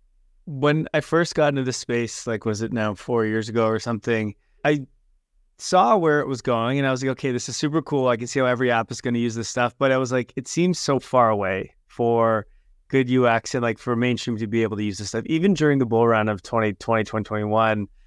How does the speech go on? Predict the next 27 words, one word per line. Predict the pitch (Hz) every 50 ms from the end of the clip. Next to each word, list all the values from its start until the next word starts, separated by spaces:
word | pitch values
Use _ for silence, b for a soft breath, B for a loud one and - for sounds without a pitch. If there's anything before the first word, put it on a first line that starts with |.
| - - _ _ _ _ _ -
I | 127
was | 135 135 123
like, | 143 139
"Okay, | 127 - 143
there's | 127 127 123
all | 143 147
this | 156 160 -
hype. | - 120 113 113 113 104 -
There's | - - _ - - - - -
a | 117
lot | 120 127
of | 131
money | 135 135 135 131
coming | - 131 127
to |
space," | 117 - 127 120 110
but | 127
I | 127
was | 117 107
like, | 120 117 110 - - _ _ _ _ _
"This | - 123 -
still | - - 143 139 135
is | 120 107
not | 127 107 -
usable | 117 113 104 107 98 110 98
for | - 120 - -
anyone. | 113 113 113 110 104 104 95 98 113 113 113